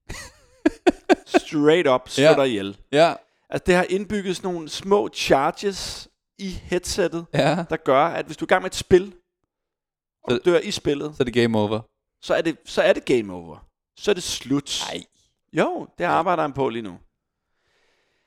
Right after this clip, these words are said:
Speaker 2: Så kan man så sige, okay, hvor
Speaker 1: Hvor-, hvorfor
Speaker 2: reelt
Speaker 1: det?
Speaker 2: er det her? Og, altså, kommer det på markedet? Nej, det kommer ikke på markedet. Det her headset er inspireret af, af en, øhm, af, du ved, at,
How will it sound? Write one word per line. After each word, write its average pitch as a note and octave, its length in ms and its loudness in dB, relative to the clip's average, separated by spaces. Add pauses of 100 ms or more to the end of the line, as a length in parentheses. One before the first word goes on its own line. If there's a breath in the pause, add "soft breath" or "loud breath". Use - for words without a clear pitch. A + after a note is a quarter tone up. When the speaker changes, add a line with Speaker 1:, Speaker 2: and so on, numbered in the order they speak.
(600)
Speaker 2:
Så - 240 2
kan F3 140 -2
man D3 100 -2
så C3+ 120 -8
sige, G2+ 460 -10
okay, A#2+ 300 0
hvor G#2 120 -18
Speaker 1:
Hvor-, B2+ 160 2
hvorfor C#3 180 2
Speaker 2:
reelt F3 340 0
Speaker 1:
det? D#3+ 80 0
Speaker 2:
er D#3 60 4
det D#3 120 -2
her? C#3+ 140 2
Og, A#2+ 200 -2 (280)
altså, C3 280 -4 (580)
kommer D#3 200 2
det E3+ 120 2
på E3+ 80 -2
markedet? C3+ 540 -8 (100)
Nej, A2+ 540 2 (360)
det C3+ 100 -14
kommer A#2 180 -6
ikke A2 120 -10
på C3+ 80 -14
markedet. F2+ 420 -14 (260 soft breath)
Det D3+ 120 6
her C#3 460 -2
headset B2+ 340 -2
er B2 40 -2
inspireret A#2 460 -2
af, A#2 140 -2 (200)
af A#2 40 -2
en, A2 140 -6
øhm, F#2+ 220 -8 (100)
af, G2+ 340 -4 (180)
du - 40 -20
ved, - 140 -8
at, F#2+ 100 -14